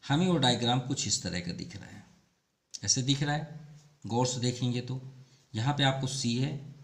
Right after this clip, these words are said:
यहाँ पे ओ है और यहाँ पे है आपका ई। बाकी को मत बनाइए, सिर्फ इतना ही बस देखिए। और यहाँ पे आप write कर लीजिए वन हंड्रेड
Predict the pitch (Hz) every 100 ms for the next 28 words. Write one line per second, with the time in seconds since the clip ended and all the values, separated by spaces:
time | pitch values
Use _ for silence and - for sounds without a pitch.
0 | - 107 120 117 101 - - 120 135 147
1 | 160 - - - - - 101 95 107 135
2 | 139 120 104 98 - 139 - 95 87 -
3 | - - _ _ 107 139 220 208 170 117
4 | 98 95 85 80 - - 151 135 110 104
5 | 87 - 80 - - - - - - -
6 | 131 123 117 147 151 123 110 104 98 101
7 | 95 95 117 95 101 95 95 90 120 -